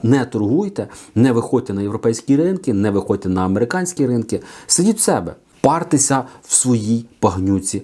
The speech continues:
самі. Друзі, ось такою інформацією і такими новинами я хотів з вами сьогодні поділитися. Сподіваюся, ви додивилися до кінця. Підтримали це відео лайком, репостом і, звичайно, підпискою.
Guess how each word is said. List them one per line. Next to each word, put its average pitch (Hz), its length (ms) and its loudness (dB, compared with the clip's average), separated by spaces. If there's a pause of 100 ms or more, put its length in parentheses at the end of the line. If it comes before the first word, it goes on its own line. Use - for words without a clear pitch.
самі. 160 420 -2 (400)
Друзі, 117 260 6
ось 135 160 2
такою 151 280 4
інформацією 120 760 0
і - 20 -10
такими 104 280 -2
новинами 95 480 -2
я 80 60 -8
хотів - 300 -2
з 95 60 2
вами 90 160 4
сьогодні 87 380 0
поділитися. 123 520 0
Сподіваюся, 127 540 -2
ви 135 100 2
додивилися 117 480 0
до 107 120 -4
кінця. - 360 -6 (580)
Підтримали 156 440 4
це - 120 -4
відео 85 200 -2
лайком, 98 400 0
репостом 113 460 -2
і, 87 40 -4
звичайно, 104 300 -2
підпискою. - 540 -4